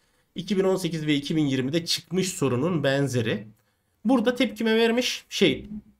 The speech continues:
pili vermiş. Pilde gerçekleşen tepkimeyi vermiş. Pil tepkimesi böyledir demiş. Bak. Bakır artı iki bakır haline gelmiş. Demek ki burada çözeltide bakır artı iki var. İndirgenip bakır haline geliyor.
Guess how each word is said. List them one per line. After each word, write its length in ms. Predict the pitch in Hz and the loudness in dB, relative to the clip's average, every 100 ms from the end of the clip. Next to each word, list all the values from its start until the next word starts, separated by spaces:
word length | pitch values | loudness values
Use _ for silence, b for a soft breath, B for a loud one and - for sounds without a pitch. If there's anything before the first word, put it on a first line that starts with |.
| _ | _
pili 240 | - 185 247 | -2 2 6
vermiş. 380 | 247 311 302 - | 6 4 -2 -4
Pilde 240 | 240 277 | -2 0
gerçekleşen 680 | 262 254 269 - 233 170 175 | 2 0 -2 -2 0 0 2
tepkimeyi 540 | 196 190 220 233 220 | 0 0 2 2 4
vermiş. 340 | 160 110 113 - | 2 0 -6 -4
Pil 160 | 247 | 0
tepkimesi 540 | 226 - - 160 220 208 | 0 0 -4 -4 0 2
böyledir 380 | 151 104 90 | 2 0 -6
demiş. 260 | 82 82 - | -10 -12 -6
Bak. 180 | 104 - _ _ _ _ - | -6 -6 _ _ _ _ 6
Bakır 260 | 165 170 277 | 6 8 6
artı 280 | 247 247 | 6 4
iki 240 | 226 262 247 | 0 2 4
bakır 200 | 247 269 | 4 6
haline 300 | 214 147 117 | 6 4 2
gelmiş. 400 | 101 85 87 - | 2 -2 -6 -2
Demek 240 | 226 226 | -2 -2
ki 140 | 160 185 | -4 -2
burada 240 | 240 208 | 0 2
çözeltide 560 | 240 214 202 175 240 247 | 2 0 0 0 0 0
bakır 240 | 214 214 | -2 0
artı 280 | 208 208 214 | 0 0 -2
iki 220 | 208 123 | -2 -2
var. 160 | 208 269 | -2 -2
İndirgenip 540 | 214 165 113 147 233 | -2 -2 -2 -4 -4
bakır 220 | 180 175 113 | -8 -6 -6
haline 280 | 87 82 | -4 -8
geliyor. 340 | 76 78 71 | -14 -18 -18